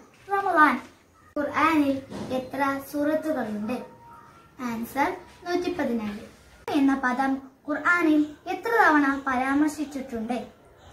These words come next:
Answer ഒന്ന്. ഖുർആൻ നിർബന്ധമാക്കിയ വർഷം. Answer ഹിജ്റ രണ്ടാം വർഷം ഷഅബാൻ.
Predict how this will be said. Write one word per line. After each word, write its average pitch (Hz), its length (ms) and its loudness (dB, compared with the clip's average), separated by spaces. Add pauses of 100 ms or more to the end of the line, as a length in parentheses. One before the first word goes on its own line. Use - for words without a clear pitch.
(360)
Answer 233 680 -2 (1000)
ഒന്ന്. 381 280 2
ഖുർആൻ - 1300 -2
നിർബന്ധമാക്കിയ 254 1120 0 (140)
വർഷം. 226 440 -4 (1800)
Answer 262 560 0 (1160)
ഹിജ്റ 247 180 -4
രണ്ടാം 254 600 2
വർഷം 240 340 -2 (500)
ഷഅബാൻ. 214 480 -2